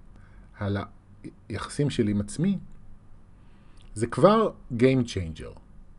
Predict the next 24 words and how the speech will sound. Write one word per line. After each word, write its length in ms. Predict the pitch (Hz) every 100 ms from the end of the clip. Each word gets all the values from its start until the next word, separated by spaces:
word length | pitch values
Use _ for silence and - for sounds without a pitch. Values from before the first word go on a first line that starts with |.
| - - - - - - - -
זו, 300 | 104 139 170 -
זה 140 | 107 113
כבר 300 | - 151 220
שינוי 400 | - 156 135 175
פנימי 500 | - 123 117 202 - - - - -
שמשנה 440 | 127 110 131 113
מציאות. 540 | 110 - 92 69 - - - - - - - - - - - -
כי 140 | -
אני 100 | 143
באותו 420 | 131 131 - 240 190
רגע 320 | 110 101 110 226 - - - - - - - - - - - - - - -
בעצם 480 | 113 120 131 - 214
מפסיק 360 | 151 - 131
להיות 220 | 120 113 -
קורבן. 400 | 135 127 107 78 - - - - -
עכשיו, 200 | - 107 123 110
זה 80 |
אולי 220 | 127 156 151
לא 440 | 135 160 131 104 -
זבנג 360 | 110 110 127 127
וגמרנו, 760 | 110 110 95 92 175 262 131 80 71 73 - 95
זה 120 | 101
בטוח 420 | 87 139 127 -
לא, 180 | 85